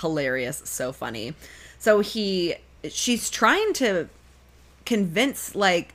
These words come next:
"No, no, you shouldn't do that. People care about you." So he, in, so that she can overhear, he announces his plan to the whole bullpen. No one even looks up, looks over, stops what they're doing. There's no hesitation.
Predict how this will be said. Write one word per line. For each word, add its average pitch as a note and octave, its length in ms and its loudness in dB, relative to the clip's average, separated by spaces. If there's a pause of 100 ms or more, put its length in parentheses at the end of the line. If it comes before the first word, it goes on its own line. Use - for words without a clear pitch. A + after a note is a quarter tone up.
"No, A#3+ 480 -2 (120)
no, D4+ 300 2
you F#3+ 160 0
shouldn't D4+ 440 -4
do G#3 220 -2
that. F3 400 4
People E4 280 -6
care E3 280 0
about C#3+ 300 0
you." C3+ 300 -4 (400)
So C4+ 200 0
he, C#4 360 -6 (300)
in, D#4+ 300 0 (260)
so D#4 300 0
that F4 240 -2
she - 180 -2
can C#4+ 160 -4
overhear, G#3+ 560 -2
he A3 220 -8
announces B3+ 560 -2
his D#4+ 180 -6
plan B3 300 0
to A3+ 100 -2
the F#3+ 140 -2
whole D4+ 420 2
bullpen. A3+ 720 0 (1120)
No F#3+ 300 2
one C#4 240 0
even D4 480 -2
looks F3 340 -2
up, B3+ 420 2
looks D#3 420 -4
over, B3+ 520 0
stops - 520 -2
what A3+ 160 -6
they're F3 120 -2
doing. A3 480 -2
There's E3+ 220 -2
no D#3+ 100 -2
hesitation. C#4+ 1000 -4